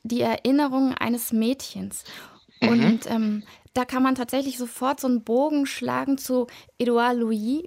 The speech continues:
Speaker 1: weil da geht es
Speaker 2: Aha.
Speaker 1: auch um eine Vergewaltigungserfahrung, die sie als
Speaker 2: Ja.
Speaker 1: ganz, ganz junges Mädchen, ähm, hat erleben müssen. Und das, der, der Irrsinn in, der Irrsinn in diesem Buch ist,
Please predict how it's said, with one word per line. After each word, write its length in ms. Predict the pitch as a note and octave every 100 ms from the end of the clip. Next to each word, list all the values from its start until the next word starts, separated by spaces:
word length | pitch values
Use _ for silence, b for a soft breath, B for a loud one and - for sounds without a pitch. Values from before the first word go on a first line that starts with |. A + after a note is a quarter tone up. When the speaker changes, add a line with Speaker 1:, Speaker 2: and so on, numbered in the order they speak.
| -
Speaker 1:
weil 200 | B3 A#3+
da 160 | A#3+
geht 180 | A#3 C4
es 120 | C4+
Speaker 2:
Aha. 220 | - -
Speaker 1:
auch 180 | C4+ D4
um 180 | - B3
eine 240 | - A#3+ A#3 - A#3+ A3+ G#3+ B3+ -
Vergewaltigungserfahrung, 1040 | - G#3+ G#3+ - - G#3+ - A3 A3+ A3+ A#3
die 100 | A#3
sie 240 | A3+ B3+
als 200 | - A3
Speaker 2:
Ja. 80 | G#3
Speaker 1:
ganz, 440 | A3+ B3 D4 -
ganz 260 | - B3 A#3
junges 300 | A#3+ A#3 -
Mädchen, 480 | A#3 C4 - D#4 D#4+ B B B B -
ähm, 320 | A#3+ A#3+ B3
hat 120 | A#3+
erleben 520 | - A#3 A3+ C4+ D4
müssen. 380 | C#4+ D#4 D4 D4 B B B _
Und 180 | C4 B3+
das, 340 | A#3+ - - -
der, 220 | A#3+ A3+
der 180 | B3 -
Irrsinn 460 | C4+ F#4 F#4+ A3+
in, 420 | - A3 - A3+ G#3+
der 140 | A#3
Irrsinn 240 | C#4+ C#4+
in 80 | C4
diesem 240 | A3+ A#3 A3
Buch 220 | C4+ F4
ist, 260 | - D4